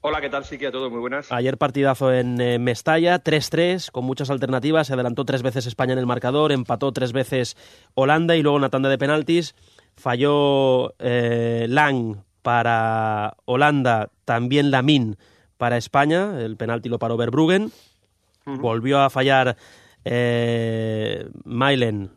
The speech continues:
Speaker 2: para Holanda, un penalti que paró Unai Simón, y Pedri hizo el decisivo,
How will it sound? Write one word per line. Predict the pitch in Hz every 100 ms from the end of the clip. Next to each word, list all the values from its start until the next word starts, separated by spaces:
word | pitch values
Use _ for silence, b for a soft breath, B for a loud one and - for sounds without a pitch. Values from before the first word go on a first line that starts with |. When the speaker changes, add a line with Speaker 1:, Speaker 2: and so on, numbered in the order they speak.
| _ -
Speaker 2:
para | 117 117
Holanda, | 127 135 123
un | 110
penalti | 123 120 123
que | 120
paró | 123 120
Unai | 120 120
Simón, | 113 139 156
y | 147
Pedri | - 131 131
hizo | 127 131
el |
decisivo, | 127 120 120 139 156